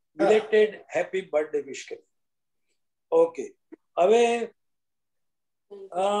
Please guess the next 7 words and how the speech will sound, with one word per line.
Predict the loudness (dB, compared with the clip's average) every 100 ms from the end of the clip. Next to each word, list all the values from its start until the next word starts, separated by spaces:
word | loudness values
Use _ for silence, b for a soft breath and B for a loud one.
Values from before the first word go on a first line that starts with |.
| -2 0 -2 -6 _ _ _ _ _ _ _ _
હંમેશની | -8 -2 -2 -2 -6 -6
જેમ | 0 0 0 -4 -16 _ _ _ -4
આજે | -4 0
આપણે | 0 0 -4
શરૂઆત | -4 -4 0 0 0 -2
કરીશું | -6 -4 -8 -6
પ્રાર્થનાથી. | -2 -2 -2 -4 -4 -6 -12